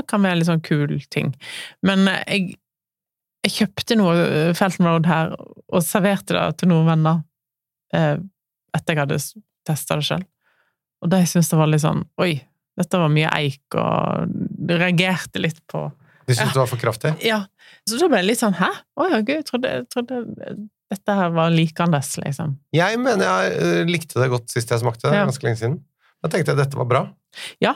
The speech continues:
Speaker 1: absolutt. Så har du jo av og til, eh, ikke for øyeblikket, tror ikke jeg, tilgjengelig, men, eh, innimellom Burn Cottage, som er da Ted Lemon sitt, eh, altså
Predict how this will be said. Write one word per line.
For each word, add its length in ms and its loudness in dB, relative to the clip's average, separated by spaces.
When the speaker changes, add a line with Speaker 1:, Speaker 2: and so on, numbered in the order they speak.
Speaker 1:
absolutt. 460 -6
Så 80 2
har 120 4
du 100 2
jo 100 4
av 280 2
og 80 2
til, 420 4
eh, 340 0
ikke 240 -4
for 160 0
øyeblikket, 300 0
tror 160 0
ikke 160 0
jeg, 280 2
tilgjengelig, 460 4
men, 280 6
eh, 440 2
innimellom 680 4
Burn 300 4
Cottage, 640 -2
som 200 0
er 80 2
da 160 4
Ted 240 0
Lemon 600 2
sitt, 600 -6
eh, 240 -2
altså 540 0